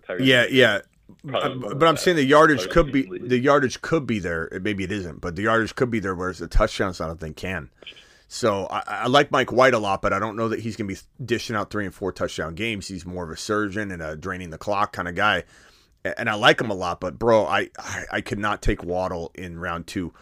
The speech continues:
Speaker 2: I can barely take him in round three. And that might sound very disrespectful to the Waddle truther out there,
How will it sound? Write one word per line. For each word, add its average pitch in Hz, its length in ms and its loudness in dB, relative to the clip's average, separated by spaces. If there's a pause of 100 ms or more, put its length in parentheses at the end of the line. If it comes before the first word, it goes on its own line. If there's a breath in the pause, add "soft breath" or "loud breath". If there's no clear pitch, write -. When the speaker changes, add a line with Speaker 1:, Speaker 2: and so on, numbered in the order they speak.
(200 soft breath)
Speaker 2:
I 175 120 6
can 170 220 -2
barely 131 380 4
take - 260 0
him 104 160 -2
in 92 120 -6
round 90 240 -4
three. 135 420 -6 (240)
And 120 140 -2
that 139 160 2
might 170 240 0
sound 120 320 -2
very 135 200 0
disrespectful 123 840 -4
to - 120 -16
the 92 100 -6
Waddle 113 460 -4
truther 90 420 -8
out 82 160 -6
there, 85 240 -6